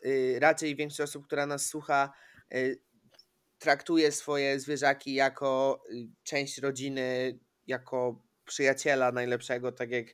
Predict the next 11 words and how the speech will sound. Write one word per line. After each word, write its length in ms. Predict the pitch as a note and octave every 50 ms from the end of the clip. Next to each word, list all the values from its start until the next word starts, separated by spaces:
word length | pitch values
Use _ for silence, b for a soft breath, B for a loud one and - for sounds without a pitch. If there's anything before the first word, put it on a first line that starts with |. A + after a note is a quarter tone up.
| B B B B B B B
ja 140 | - C3 C#3
traktuję 580 | C3 C3 C3 B2+ - C#3+ C#3 C3+ C3 C3 B2 A#2+
Jagera. 600 | B2+ B2+ A#2+ C3 C3 B2+ C3 C3 C3+ D3 D#3 - B B B B B B
I 560 | - C#3 C#3 C#3 C#3+ C#3 C#3 C#3 C#3+ C3+ - - _ _ _ _ _ _ -
nie 220 | B2 C#3 D3 D#3 D3+
wyobrażam 560 | C#3+ D#3+ E3 D#3+ D#3+ E3+ F3 E3+ F3 E3 D#3
sobie, 260 | - F3+ D#3 D3+ D#3
że 140 | C#3 D3 D#3
idę 320 | - - E3 D3 D#3 D3
do 120 | C#3 D3 C#3+
jakiegoś, 760 | C#3+ C#3 C#3 C#3 D3+ D3 C3+ C3+ C#3+ C#3 C#3 C#3 - - -